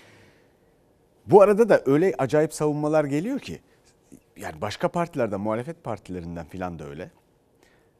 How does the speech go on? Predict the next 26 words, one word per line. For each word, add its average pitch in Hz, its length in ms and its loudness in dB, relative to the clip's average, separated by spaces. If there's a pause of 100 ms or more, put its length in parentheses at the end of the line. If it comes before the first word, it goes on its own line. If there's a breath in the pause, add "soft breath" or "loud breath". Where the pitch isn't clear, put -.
(180)
O 113 160 -4
dönemde 101 320 -4
görev 104 280 -2
alanlardan, 92 560 -6
birazdan 110 360 -2
zaten 104 320 -8
onu 101 160 -10
göreceğiz 107 340 -8
ama. 87 220 -12 (840 soft breath)
"Ya 120 100 -2
niye 135 260 -2
peki 156 320 -6
yargılanmadı?" 120 720 0
diye 127 160 -4
soruyoruz 110 520 -6
zannediyorlar. 95 560 -8
Hayır. 120 420 -6
"Niye 139 180 0
atandı?" 160 460 -4
diye 113 140 -4
soruyoruz. 98 520 -10
"Delil 156 260 -2
yok." 117 240 -8
diyenler 90 400 -10
var 80 180 -14
filan. - 240 -20